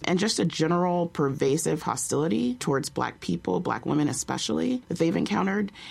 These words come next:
And that's why I think this conversation around what O'Reilly has done and said in the past and the advertisers that support him really extends beyond the factor. But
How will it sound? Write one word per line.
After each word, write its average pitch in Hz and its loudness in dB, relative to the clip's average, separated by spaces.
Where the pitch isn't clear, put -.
And 220 4
that's 240 0
why 277 0
I 190 0
think - -2
this 180 -2
conversation 170 0
around 151 2
what 156 -2
O'Reilly 147 0
has 135 -2
done 156 2
and 147 2
said 165 0
in 156 2
the 151 0
past 151 -2
and 139 2
the 135 0
advertisers 139 0
that - -4
support - -2
him 180 2
really 208 2
extends 156 0
beyond 151 0
the 160 2
factor. 214 -2
But 165 0